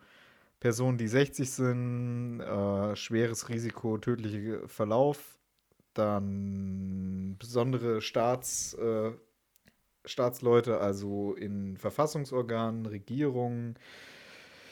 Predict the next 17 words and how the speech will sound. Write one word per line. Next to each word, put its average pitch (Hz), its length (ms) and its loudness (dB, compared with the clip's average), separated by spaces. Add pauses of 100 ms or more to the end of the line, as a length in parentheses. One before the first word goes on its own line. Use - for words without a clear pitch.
(320)
Verwaltungen, 180 760 8
Streitkräfte, 131 640 6
Polizei, 143 500 6
Feuerwehr 127 540 10
und 123 420 -2
Justiz. 185 720 0 (200)
Und 135 120 -2
danach, 135 540 8
nach 139 240 6
uns 139 220 0
kommen 131 280 6
noch 123 240 6
Katastrophenschutz, 127 840 2
T 113 200 0
H 104 120 2
W. 165 200 2 (1900)
Also, 113 460 2